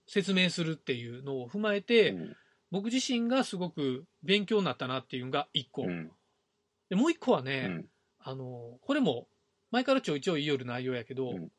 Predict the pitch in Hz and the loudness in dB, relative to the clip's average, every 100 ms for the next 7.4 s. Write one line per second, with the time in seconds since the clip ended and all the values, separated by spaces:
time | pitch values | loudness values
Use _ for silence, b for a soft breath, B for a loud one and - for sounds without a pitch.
0 | - 151 262 285 330 370 349 - 170 143 | -6 0 2 2 2 2 2 0 0 0
1 | 135 131 131 120 120 101 85 _ _ _ | -2 -2 -2 -2 -2 -2 -4 _ _ _
2 | _ _ _ _ _ 320 392 220 170 165 | _ _ _ _ _ 2 4 4 2 0
3 | 233 392 349 131 123 143 143 175 170 240 | 2 2 2 0 0 2 2 0 0 0
4 | 285 392 214 180 175 160 160 151 135 123 | 0 -2 0 -2 -2 -2 -2 -6 -6 -6
5 | - 131 131 220 165 127 123 123 127 123 | -4 -4 0 2 2 2 -4 -2 -2 -4
6 | 120 120 131 156 147 147 190 143 131 131 | -8 -8 -6 -2 0 0 -2 -2 -4 -6
7 | 135 127 123 | -6 -6 -8